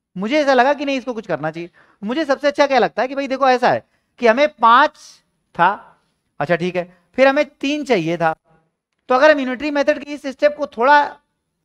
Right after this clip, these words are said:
देखें ध्यान से, तो हमको एक चीज समझ में आती है कि तीन यूनिट चाहिए था, थ्री एक्स तो, तो ऊपर आया है,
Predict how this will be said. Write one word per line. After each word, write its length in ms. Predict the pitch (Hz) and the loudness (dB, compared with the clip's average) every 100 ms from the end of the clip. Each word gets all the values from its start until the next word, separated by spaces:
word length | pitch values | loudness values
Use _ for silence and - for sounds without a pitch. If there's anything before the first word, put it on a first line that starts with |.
| _ _ _ _ | _ _ _ _
देखें 380 | 202 247 247 151 | 4 4 2 0
ध्यान 280 | 156 175 156 | 2 2 0
से, 160 | 107 - _ _ _ _ _ _ _ _ _ _ - | -14 -20 _ _ _ _ _ _ _ _ _ _ -2
तो 60 | |
हमको 200 | 262 320 | -2 0
एक 120 | 320 | -2
चीज 160 | 320 285 | -2 -4
समझ 180 | 269 262 | -4 0
में 100 | 226 | -2
आती 140 | 214 | -2
है 40 | 302 | -6
कि 80 | |
तीन 340 | 302 - 294 302 | -6 -6 -4 -2
यूनिट 280 | 285 285 285 | -4 -4 -2
चाहिए 280 | 202 202 | 0 0
था, 160 | 240 262 | 0 0
थ्री 180 | 262 240 | 0 -6
एक्स 140 | 269 | -6
तो, 80 | 262 | -8
तो 120 | 202 | -8
ऊपर 220 | 160 202 | -4 2
आया 160 | 247 302 | 4 4
है, 180 | 190 | 4